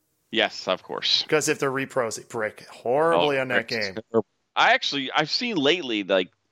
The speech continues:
Speaker 1: even some of the Sterns, my original Sterns, are bricking a lot. I'm like, "What the fuck's going on here?"
Speaker 2: It's,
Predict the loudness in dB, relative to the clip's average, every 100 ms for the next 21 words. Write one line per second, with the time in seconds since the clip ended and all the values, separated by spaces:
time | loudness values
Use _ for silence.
0 | _ -16 0 2 4 2 2 0 2 2
1 | 0 2 4 4 2 2 0 0 -10 -20
2 | -20 -20 _ 0 2 2 4 2 2 0
3 | 0 0 0 -4 -2 0 0 -2 -2 -2
4 | -2 0 2 0 -2 -4 -2 -2 0 0
5 | 0 -2 0 -2 0 0 4 4 4 4
6 | 2 0 -4 _ _ _ _ _ _ _
7 | -6 -2 -2 -4